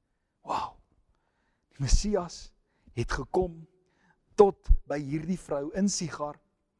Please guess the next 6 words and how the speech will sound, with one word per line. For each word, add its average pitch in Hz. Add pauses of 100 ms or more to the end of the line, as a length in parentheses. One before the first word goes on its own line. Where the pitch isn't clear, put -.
(960)
'n 147
Samaritaan, 160 (760)
'n 160
randfiguur, 160 (500)
'n 120
sondaarvrou. 160